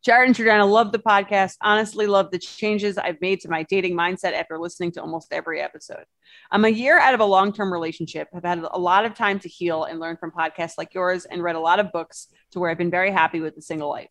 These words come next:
I haven't tried dating much. I've gone on many dates, but haven't liked anyone enough to pursue a relationship with them. I've gotten comfortable in my single ways to, to where now I found someone I'm interested in pursuing.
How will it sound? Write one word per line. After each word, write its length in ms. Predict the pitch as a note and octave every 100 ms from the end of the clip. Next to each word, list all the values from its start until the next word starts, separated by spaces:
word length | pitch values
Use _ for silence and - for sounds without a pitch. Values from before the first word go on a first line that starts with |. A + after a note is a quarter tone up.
| _ _ _ -
I 80 | G3
haven't 280 | A#3+ B3+ - _ -
tried 680 | - A#3 A#3+ G3 F#3 F#3 _
dating 360 | G3 G3+ F3+ D3
much. 420 | A#2+ - - - -
I've 200 | F3+ G3
gone 200 | G3+ F#3+
on 80 |
many 220 | F#3+ A3 A3+
dates, 340 | F#3+ F#3 F#3+ -
but 80 |
haven't 240 | F3 F3 -
liked 240 | F3 F3
anyone 300 | E3+ D#3+ D#3+
enough 200 | D#3+ D#3+
to 80 | _ -
pursue 260 | E3 E3+
a 60 | D#3
relationship 560 | D3+ D#3 D#3+ D#3+ D#3 -
with 100 | -
them. 160 | A#2 - _ _ - - -
I've 120 | F#3
gotten 260 | A#3 A3
comfortable 460 | G#3 A#3+ B3+ A#3 A#3
in 40 |
my 120 | G3 F3
single 400 | - A3 G3+ F#3
ways 360 | F3+ F#3 F#3
to, 200 | - F3 _ _ -
to 80 |
where 180 | F3 F3
now 260 | F3 G3 G#3
I 140 | F3+
found 400 | F3 E3+ E3 E3+
someone 320 | - F#3+ E3+
I'm 160 | D#3+ D#3
interested 400 | F3 F#3+ F3 E3
in 80 | E3+
pursuing. 460 | G3 - C4+ -